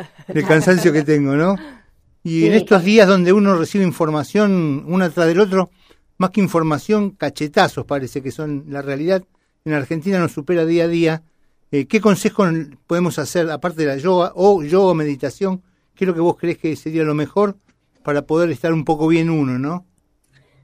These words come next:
Speaker 2: Bueno, acá apelo también a mis funciones ejecutivas, es decir, que, que como también pongo en, en algunos de los capítulos del libro, la, las funciones ejecutivas o el funcionamiento ejecutivo y la salud y los hábitos saludables que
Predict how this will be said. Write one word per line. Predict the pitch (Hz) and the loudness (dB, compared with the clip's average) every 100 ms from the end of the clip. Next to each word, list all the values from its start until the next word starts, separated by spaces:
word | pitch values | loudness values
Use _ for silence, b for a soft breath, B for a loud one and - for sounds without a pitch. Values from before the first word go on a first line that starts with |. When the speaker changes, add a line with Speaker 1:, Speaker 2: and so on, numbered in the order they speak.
| _ | _
Speaker 2:
Bueno, | 202 190 196 | -6 -4 -2
acá | 220 285 | 0 0
apelo | 285 277 269 | 0 -4 -2
también | 254 214 233 254 262 | -4 -4 -4 -4 -4
a | 214 220 | -6 -6
mis | 226 | -6
funciones | 220 196 220 214 208 | -8 -10 -8 -10 -10
ejecutivas, | 202 180 185 180 165 160 | -14 -16 -14 -10 -10 -8
es | 190 | -10
decir, | 190 202 190 | -10 -12 -10
que, | 202 175 156 _ | -10 -10 -12 _
que | 185 180 | -14 -12
como | 185 170 175 175 | -12 -10 -12 -12
también | 175 190 208 208 | -10 -8 -8 -6
pongo | 220 220 | -8 -6
en, | 208 202 | -8 -10
en | 190 202 | -12 -10
algunos | 185 214 208 | -10 -8 -8
de | |
los | 196 | -10
capítulos | 196 196 202 208 196 | -12 -14 -12 -10 -8
del | 196 | -10
libro, | 214 220 233 233 | -8 -4 -4 -4
la, | 196 180 170 165 - | -6 -6 -6 -8 -16
las | 170 175 - | -18 -18 -20
funciones | _ 180 214 226 214 | _ -14 -12 -12 -14
ejecutivas | 202 180 180 208 214 214 208 | -16 -18 -16 -10 -6 -8 -10
o | |
el | 165 | -18
funcionamiento | 175 170 175 180 202 | -20 -20 -14 -14 -14
ejecutivo | 196 185 180 190 175 - | -16 -20 -16 -12 -12 -12
y | 196 | -12
la | 185 180 | -10 -12
salud | - 170 185 240 226 220 - _ _ | -12 -10 -8 -6 -6 -10 -16 _ _
y | 180 | -16
los | 175 - | -16 -10
hábitos | 220 220 247 - 202 | -6 -6 -6 -10 -14
saludables | - 190 175 180 214 214 202 208 233 - _ _ _ _ | -10 -10 -10 -6 -4 -4 -4 -8 -10 -12 _ _ _ _
que | - 214 208 | -4 -2 -4